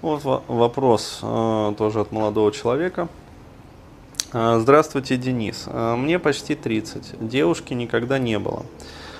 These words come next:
Э, весь сексуальный опыт ограничивался фапанием на порнуху». Ну, вот это печально. Если до тридцати лет, э,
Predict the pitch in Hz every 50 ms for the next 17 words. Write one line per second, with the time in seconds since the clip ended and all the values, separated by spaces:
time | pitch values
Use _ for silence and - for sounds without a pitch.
0 | - - - - 123 120 120 120 120 120 120 120 120 123 131 147 170 165 - -
1 | - 127 - - - 143 143 143 143 143 139 135 131 - 160 170 170 - 156 147
2 | - - 123 113 117 117 120 127 139 143 135 - 143 127 127 127 - - - 113
3 | - - 127 123 123 - 120 117 113 113 113 110 113 107 - 113 113 113 110 107
4 | 101 98 - - - - - 107 - - - - 123 120 123 123 120 113 110 113
5 | 123 120 185 190 - - 196 185 - - - 160 160 - - - 127 117 113 110
6 | 107 113 - - - - - - - - - - - - - - - - - -
7 | - - - - - - - - - - 123 120 120 123 123 - - - 120 117
8 | 110 107 104 104 - 107 113 113 113 113 - 110 113 - - - - - - 113
9 | 110 113 113 113 110 107 107 - - - 110 110 - - -